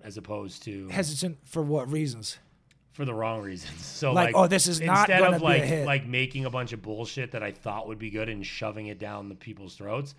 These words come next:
Speaker 2: Yeah.
Speaker 1: I would just be, like, trying and tinkering behind the scenes and then not put it out. Which
Speaker 2: Cut.
Speaker 1: sometimes is a good thing 'cause it's like, "Yeah, that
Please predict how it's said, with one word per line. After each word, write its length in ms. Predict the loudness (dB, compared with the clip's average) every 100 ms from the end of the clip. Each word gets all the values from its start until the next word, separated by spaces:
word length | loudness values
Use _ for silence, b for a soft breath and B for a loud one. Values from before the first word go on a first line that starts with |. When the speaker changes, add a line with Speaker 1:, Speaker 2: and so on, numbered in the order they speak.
| b
Speaker 2:
Yeah. 260 | -8 -8 -10
Speaker 1:
I 160 | -4 -2
would 160 | -2 -4
just 220 | -8 -8
be, 80 | -6
like, 260 | -6 -6 -12 _ _ _ _
trying 560 | -10 -6 -4 -2 -4
and 100 | -8
tinkering 400 | -6 -8 -6 -8
behind 260 | -6 -6 -8
the 60 | -10
scenes 360 | -10 -10 -10
and 100 | -10
then 160 | -10 -10
not 200 | -10 -12
put 140 | -16
it 80 | -16
out. 220 | -16 -18 _ b b b b b b
Which 160 | 0 0
Speaker 2:
Cut. 180 | 0 -6 _
Speaker 1:
sometimes 540 | -2 0 2 0 0 -2
is 40 |
a 60 | -4
good 200 | -4 -2
thing 200 | -4 -4
'cause 100 | -6
it's 140 | -8
like, 140 | -10 -10
"Yeah, 300 | -10 -6 -6
that 260 | -8 -10